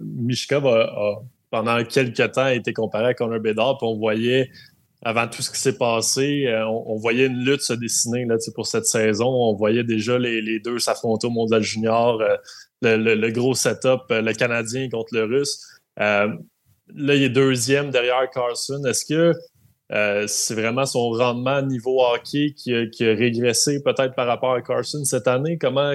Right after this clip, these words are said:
comment est-ce que vous expliquez le fait qu'il a, qu'il a glissé un petit peu, euh, euh, de-, derrière justement le Suédois ?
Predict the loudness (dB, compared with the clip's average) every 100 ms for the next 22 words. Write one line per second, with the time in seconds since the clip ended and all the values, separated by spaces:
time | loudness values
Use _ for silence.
0 | 0 0 -2 0 -2 -2 -4 -2 -2 -4
1 | -2 2 4 2 0 0 2 2 0 -2
2 | -2 0 0 0 0 0 0 0 -2 -4
3 | -4 0 0 -2 -8 -16 -16 -18 _ -6
4 | -4 -4 -2 2 4 6 4 4 2 2
5 | 0 0 0 -2